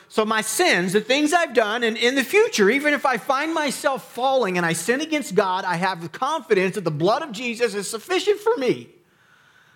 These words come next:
I don't have to worry that I'm gonna do something tomorrow or a week from now, and all of a sudden God's not gonna love me anymore,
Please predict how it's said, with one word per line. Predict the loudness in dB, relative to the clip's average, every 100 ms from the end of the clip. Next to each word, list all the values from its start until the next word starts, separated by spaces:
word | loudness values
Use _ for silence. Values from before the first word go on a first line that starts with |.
| _ -4
I | -2
don't | -2
have | 0
to | 0 2 4
worry | 4 4 0 2 2 2 -2 -10 -20 -20 _ _ _ _ _ _ _ _ _ _
that | 4 4 2 -8 -4
I'm | 0
gonna | 2 2
do | 0 4 6 6
something | 4 2 0 0 2 2 2 0 -4 -14 _ -2
tomorrow | 2 4 2 2 2 2 2
or | 2 2
a |
week | 6 6 4
from | 0 0
now, | 2 2 0 -6 -4
and | 0 2
all | 0
of |
a | 0
sudden | 0 2 2 2
God's | 2 0 -2
not | -2 0
gonna | 0
love | 2 0
me | 0 0
anymore, | 2 4 6 4 2